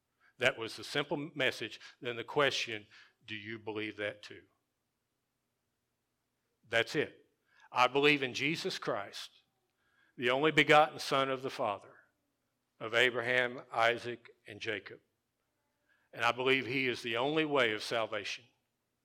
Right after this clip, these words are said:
Do you believe that too?" He, uh, so he started doing that at night, just whoever was outside.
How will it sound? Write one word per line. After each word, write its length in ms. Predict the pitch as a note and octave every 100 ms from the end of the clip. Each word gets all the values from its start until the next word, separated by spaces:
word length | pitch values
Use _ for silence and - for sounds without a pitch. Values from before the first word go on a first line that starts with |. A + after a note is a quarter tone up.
| _ _ _ _ _ _ _ _ _ -
Do 80 |
you 220 | A2 G#2+ A2
believe 360 | G#2 G#2+ G2+
that 240 | G#2 A2+ -
too?" 220 | G#2+ G2 _ _ _ _ _ _ _ _ _ _ _ _ _ _ _ _ _ _ _ _ _ _ _ _ _ _ _ _
He, 360 | - C#3 B2+
uh, 240 | A2+ G#2 F#2 - _ _ _ _ _ _ -
so 220 | - C3
he 100 | C3
started 400 | - D3+ C#3 C#3
doing 260 | E3 G3+ A#2+
that 260 | G2+ G2+ - _ _ _
at 180 | A#2+ C3
night, 400 | C3+ C3 G#2 -
just 260 | A#2 A#2
whoever 400 | - B2+ C3 C#3+
was 200 | D3+ D3+
outside. 640 | D3 D3+ D3 C3 A2+ G#2+